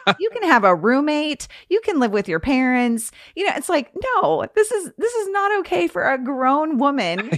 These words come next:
Speaker 1: <laughs> Yeah.
Speaker 2: you know, in her forties or fifties to be living with her parents or to be having a roommate, you know, or whatever the circumstance is. And so, you know, other people were putting these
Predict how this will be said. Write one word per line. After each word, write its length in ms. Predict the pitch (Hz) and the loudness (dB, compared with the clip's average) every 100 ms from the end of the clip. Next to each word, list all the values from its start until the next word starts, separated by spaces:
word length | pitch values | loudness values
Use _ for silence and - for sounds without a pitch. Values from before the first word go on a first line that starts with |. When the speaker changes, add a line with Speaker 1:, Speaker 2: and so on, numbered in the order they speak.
| - | -6
Speaker 1:
<laughs> 160 | 120 | -4
Yeah. 180 | 139 - | -4 -4
Speaker 2:
you 100 | 254 | 2
know, 200 | 320 302 - 427 - | 4 4 -2 -8 -4
in 140 | 370 | -2
her 140 | 427 403 | -2 -4
forties 760 | - 339 339 269 214 247 247 - | -2 0 2 0 -2 -4 -6 0
or 180 | 254 359 | 2 2
fifties 760 | - 339 - 233 190 196 269 - - _ | 0 -4 -4 -6 -4 -4 -6 -12 -20 _
to 100 | - | 0
be 120 | 392 | 2
living 280 | 359 349 381 | 2 -2 -2
with 120 | 381 | -4
her 120 | 403 | -4
parents 560 | 392 427 403 202 165 - | -4 -8 -4 -4 -4 -8
or 140 | - 254 | -6 -6
to 140 | - | -4
be 180 | 285 277 | -6 -6
having 300 | 277 311 339 | -4 -6 -6
a 80 | 294 | -8
roommate, 600 | 247 359 370 175 156 - | -6 -6 -2 -4 -4 -4
you 80 | 247 | -2
know, 120 | 240 | 0
or 100 | 277 | -2
whatever 380 | 277 330 302 262 | 0 0 0 -2
the 100 | 214 | -4
circumstance 680 | 226 220 214 - 180 202 | -4 -4 -6 -4 -4 -4
is. 240 | 156 147 185 | -4 -6 -4
And 140 | 220 | -8
so, 260 | 226 226 220 - - - | -4 -4 -4 -10 -16 -6
you 80 | |
know, 100 | 240 - | -4 0
other 240 | 269 294 | -2 -2
people 320 | 247 247 220 196 | -4 -4 -4 -2
were 160 | 185 | -4
putting 380 | - 233 220 202 | -2 -4 -2 -4
these 340 | 185 170 175 | -6 -8 -12